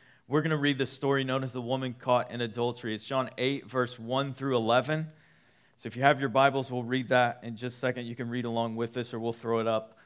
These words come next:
I think we'll throw it up, yeah, on the screen. You can read along with us there as well. So I didn't say this, but, uh, for those of you who are new, my name's Josh.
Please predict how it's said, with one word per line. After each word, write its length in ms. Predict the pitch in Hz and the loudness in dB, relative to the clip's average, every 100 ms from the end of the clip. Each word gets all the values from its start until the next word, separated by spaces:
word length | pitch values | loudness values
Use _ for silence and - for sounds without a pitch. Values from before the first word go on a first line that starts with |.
| _ | _
I 40 | 107 | -16
think 120 | 113 | -12
we'll 120 | 104 | -12
throw 180 | - 107 | -10 -8
it 60 | 104 | -8
up, 140 | - | -8
yeah, 220 | 117 107 - _ | -6 -8 -8 _
on 120 | - | -10
the 80 | 110 | -8
screen. 600 | 101 - 120 117 113 110 - _ - | -8 -10 -6 -4 -4 -8 -14 _ -16
You 80 | |
can 120 | 117 117 | -10 -6
read 140 | 113 | -4
along 320 | 107 107 107 104 | -2 -4 -6 -10
with 240 | 151 113 - | -8 -6 -6
us 200 | 107 - | -8 -4
there 380 | 117 113 110 - | 0 2 2 -2
as 240 | 107 104 | -8 -8
well. 520 | 107 123 143 160 156 - _ _ _ _ _ - | 0 4 6 6 2 -14 _ _ _ _ _ 2
So 80 | 139 | 6
I 120 | 147 | 6
didn't 200 | 170 180 | 6 6
say 180 | 165 170 | 6 6
this, 200 | 165 160 | 6 2
but, 280 | 143 135 131 | 2 4 4
uh, 120 | 127 | 2
for 160 | - 139 | 2 2
those 180 | 147 | 2
of 60 | 139 | 4
you 100 | 147 | 2
who 100 | 143 | 2
are 80 | 143 | 2
new, 200 | 131 135 | 0 -2
my 100 | 131 | 0
name's 220 | 131 123 | 0 -2
Josh. 460 | 107 123 123 127 - | 0 4 4 4 -4